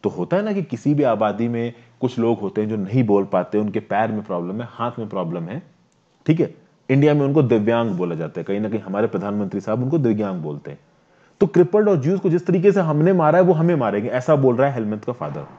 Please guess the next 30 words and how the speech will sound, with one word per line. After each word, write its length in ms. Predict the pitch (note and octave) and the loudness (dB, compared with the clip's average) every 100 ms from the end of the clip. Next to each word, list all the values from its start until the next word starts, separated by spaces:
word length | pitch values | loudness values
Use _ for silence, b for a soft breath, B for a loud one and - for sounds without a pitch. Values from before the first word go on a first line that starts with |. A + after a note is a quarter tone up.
| - - _ _ _ _ _ _ _ _ | -20 -20 _ _ _ _ _ _ _ _
नेक्स्ट 300 | A#2+ C#3+ C#3+ | 0 0 2
डे 200 | D3 D#3+ D#3+ b b b | 4 4 0 b b b
हेलमेथ 320 | A#2+ C3 D3 | 2 2 0
को 160 | - D3 | -2 -4
उसका 200 | - D3+ | -2 -2
फादर 360 | A#2 G#2+ C3 C3+ - - | 0 2 2 -2 -10 -4
और 100 | A#2 | -2
फैमिली 440 | A2 G#2+ B2 D3 - | 0 2 2 2 0
वुड्स 280 | G2 B2+ - | 0 0 0
में 100 | A#2+ | -2
गई, 140 | B2 D3 | -2 -2
वुड्स 260 | B2 - | -6 -6
मतलब 220 | G#2 A2+ | -8 -6
वहां 140 | G#2 F#2+ | -8 -10
पे 140 | G#2+ | -8
आसपास 380 | G2 - G2+ F#2+ | -8 -4 -6 -4
के 80 | G2+ | -6
फॉरेस्ट 380 | F#2+ G2 F#2 G2 | -4 -4 -4 -8
में 140 | F#2+ b b b | -10 b b b
जाके 240 | G#2 F#2+ G#2 | -2 0 -2
उन्होंने 200 | G#2+ G#2+ | -2 -6
पिकनिक 280 | - G#2+ | -6 -6
मंगाया 340 | G2 F2+ F#2 B2 b b b | -4 -4 -6 -6 b b b
और 140 | - D#3 | 2 4
वो 120 | F3 | 4
उनका 200 | E3+ E3+ | 2 -2
आखिरी 440 | - B2 B2+ D#3+ | -4 -6 2 2
हैप्पी 300 | B2+ A2+ - - | 4 0 0 0
टाइम 240 | G#2+ G#2 | 0 -2
था। 200 | G2+ C3 | -6 -10